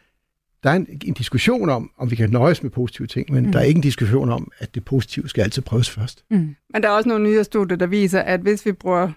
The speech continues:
Speaker 3: strafbaseret, og det behøver ikke at være slå, det kan også være at sprøjte vand i hovedet på dem,
Speaker 2: Mm.
Speaker 3: eller, øhm, så bliver de mere pessimistisk indstillet. Altså,
Speaker 2: Mm.
Speaker 3: de er sim-, de bliver faktisk en lille smule triste.
Speaker 1: Ja.
Speaker 2: Ja.
Speaker 3: Og det gælder faktisk også, hvis man bruger det, man kalder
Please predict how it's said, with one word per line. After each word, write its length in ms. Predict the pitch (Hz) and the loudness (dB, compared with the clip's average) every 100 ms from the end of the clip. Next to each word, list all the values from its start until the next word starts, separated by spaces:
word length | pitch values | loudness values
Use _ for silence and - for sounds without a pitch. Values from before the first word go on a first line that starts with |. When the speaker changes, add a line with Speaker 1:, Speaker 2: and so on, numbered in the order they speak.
| _ | _
Speaker 3:
strafbaseret, 600 | - 190 196 - 202 185 165 | -6 -2 -2 -4 -6 -4 -2
og 80 | |
det 80 | 185 | 0
behøver 300 | 220 214 226 | 0 2 2
ikke 160 | 202 208 | 2 0
at 60 | |
være 120 | 170 170 | -2 -2
slå, 320 | - 208 175 | 0 0 2
det 120 | 196 | 0
kan 80 | 180 | 2
også 220 | 180 185 | 0 0
være 460 | 185 185 180 208 170 | 0 0 0 -2 -6
at 60 | 156 _ _ | -6 _ _
sprøjte 260 | _ 196 175 | _ -2 0
vand 180 | 180 180 | 0 0
i 40 | |
hovedet 220 | 190 185 | 0 0
på 160 | - 185 | -2 -2
dem, 80 | 196 | 2
Speaker 2:
Mm. 80 | 208 | 2
Speaker 3:
eller, 200 | 202 190 196 - - - - - | 2 -2 -4 -10 -20 -20 -20 -2
øhm, 520 | 208 190 180 180 175 - - | 2 2 2 -4 -8 -12 -18
så 260 | - - 214 | -10 -4 -2
bliver 220 | 220 208 | 0 -2
de 140 | 202 | 0
mere 220 | 202 220 240 | -2 0 0
pessimistisk 720 | 262 - 247 277 - 214 - | -2 0 2 2 -2 -8 0
indstillet. 540 | 214 226 - 175 175 | 2 2 -2 -4 -2
Altså, 180 | - 196 | -2 0
Speaker 2:
Mm. 60 | 196 | 2
Speaker 3:
de 60 | 196 | 2
er 40 | |
sim-, 200 | 185 202 | 0 -4
de 120 | 190 | -6
bliver 280 | 196 240 208 180 | -4 0 0 0
faktisk 380 | 175 180 196 - | -4 -4 -4 -4
en 60 | 196 | -2
lille 140 | 196 | -2
smule 180 | - 202 | -4 -4
triste. 340 | - 269 - - - - | 0 0 -2 -10 -12 -6
Speaker 1:
Ja. 140 | 117 110 | -4 -2
Speaker 2:
Ja. 180 | 196 214 | -4 -4
Speaker 3:
Og 140 | - 202 | -4 -2
det 80 | 220 | 0
gælder 280 | 240 240 | 0 0
faktisk 300 | - 208 208 202 | 0 -2 -2 -2
også, 160 | 208 | -4
hvis 140 | 185 196 | -4 -4
man 140 | 196 | -2
bruger 240 | 180 175 | 2 2
det, 200 | 165 - | 2 2
man 160 | 190 180 | 4 2
kalder 320 | - 175 165 | 0 0 -2